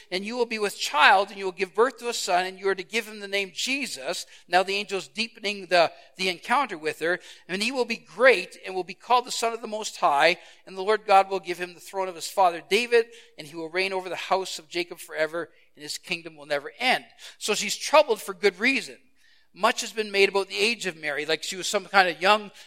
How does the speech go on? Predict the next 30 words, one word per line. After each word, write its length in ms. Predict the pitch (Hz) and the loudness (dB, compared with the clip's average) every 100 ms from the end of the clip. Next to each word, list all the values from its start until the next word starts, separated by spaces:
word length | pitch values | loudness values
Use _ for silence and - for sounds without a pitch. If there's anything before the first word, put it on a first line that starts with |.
| _ | _
uh, 140 | 165 170 | 4 4
immature 480 | 208 220 - 226 202 | 0 -4 -6 -2 0
woman 440 | 196 226 202 175 | 0 0 0 -4
who, 280 | 170 190 170 | -4 -4 -4
who, 280 | 180 185 180 | -6 0 6
uh, 220 | 170 160 - - - | 8 6 2 -12 0
doesn't 300 | 214 208 196 | 2 2 -4
know 80 | |
what's 180 | 196 190 | -2 -2
going 240 | - 196 175 | -2 -2 2
on 220 | 170 175 | 2 2
in 100 | 180 | 0
life. 460 | 240 240 139 - - - - | 2 2 0 -12 -20 -20 4
Well, 420 | 220 208 208 _ _ _ _ | 8 8 6 _ _ _ _
at 140 | - - | -12 -4
this 140 | 285 | -4
point 360 | - 196 180 202 _ _ - | -2 -2 -2 -4 _ _ -6
in 140 | 185 | -6
history, 500 | 139 269 - 175 165 | -2 -4 -4 -4 -6
it's 100 | 180 | -6
true 240 | - 285 | -6 -2
that 140 | 208 185 | -2 -2
she 100 | 190 | 2
was 260 | 262 226 | 4 4
young, 220 | 185 147 - _ _ _ _ _ _ | 0 -2 -4 _ _ _ _ _ _
but 220 | 214 202 | 2 4
that 140 | 233 247 | 2 2
doesn't 200 | 247 214 | -2 -4
mean 140 | 202 | -8
immature. 600 | 202 196 180 - 226 147 | -8 -12 -8 -6 -4 -4